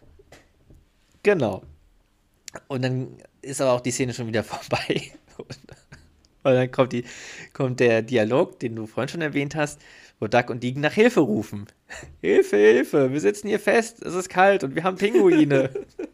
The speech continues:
„Ruf einfach nur Hilfe, muss ja nicht jeder die verdammte Geschichte hören.“ Und Duck entgegnet dann letztendlich, „Hey, ruf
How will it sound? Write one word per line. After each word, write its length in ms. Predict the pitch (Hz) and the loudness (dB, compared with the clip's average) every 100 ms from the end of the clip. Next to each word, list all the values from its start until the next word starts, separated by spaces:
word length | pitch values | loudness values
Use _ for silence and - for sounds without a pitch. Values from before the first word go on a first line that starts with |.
| - - - - - _ - _ - - - - - - - _ _ | -12 -14 -16 -18 -18 _ -20 _ -20 -10 -10 -8 -16 -16 -20 _ _
„Ruf 160 | - 143 | -6 -4
einfach 320 | - 156 165 | -4 -2 -2
nur 120 | 180 175 | -2 2
Hilfe, 540 | 190 - - 110 - - | 4 2 2 -4 -4 -6
muss 160 | 147 | -4
ja 80 | 156 | -2
nicht 140 | 147 143 | -4 0
jeder 220 | 160 175 | 2 2
die 100 | 160 | 0
verdammte 400 | 165 156 165 165 | -4 -2 -4 -4
Geschichte 400 | 175 - 214 123 | -4 -4 -6 -6
hören.“ 280 | 110 104 120 - _ _ _ _ - - - - _ _ - _ - | -6 -8 -10 -18 _ _ _ _ -20 -20 -20 -20 _ _ -20 _ -8
Und 180 | 113 - _ _ _ _ _ _ | -8 -10 _ _ _ _ _ _
Duck 220 | 104 107 | -4 -2
entgegnet 480 | 110 107 113 107 104 | -8 -8 -8 -8 -10
dann 100 | 98 | -10
letztendlich, 480 | 104 - 117 113 - | -10 -12 -14 -14 -2
„Hey, 320 | 156 175 156 | 2 4 4
ruf 320 | 135 127 127 | 2 -2 -10